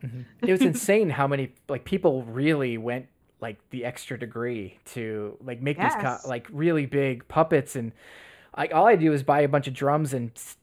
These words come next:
Speaker 1: you know, screw 'em together, and, uh, and, uh, but some people, like, took, like,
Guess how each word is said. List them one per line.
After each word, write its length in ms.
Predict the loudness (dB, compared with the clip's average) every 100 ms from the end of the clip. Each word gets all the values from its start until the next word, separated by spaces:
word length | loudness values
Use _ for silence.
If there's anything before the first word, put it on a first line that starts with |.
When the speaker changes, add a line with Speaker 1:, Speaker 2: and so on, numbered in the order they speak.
| _
Speaker 1:
you 120 | -10 -6
know, 220 | -6 -8 _
screw 300 | -16 -2 0
'em 80 | 0
together, 460 | 0 2 2 0 -2
and, 420 | -4 -4 -4 -6
uh, 360 | -6 -6 -8 -12 -18 _ _ _ -20 -20 -12
and, 240 | -6 -6 -6
uh, 80 | -8 -10 -6
but 220 | -8 -2
some 180 | -2 0
people, 320 | 0 0 -2
like, 300 | -6 -10 -18 _ _ _ _ _ _ _ _ -20
took, 320 | -4 -2 -2
like, 300 | -6 -6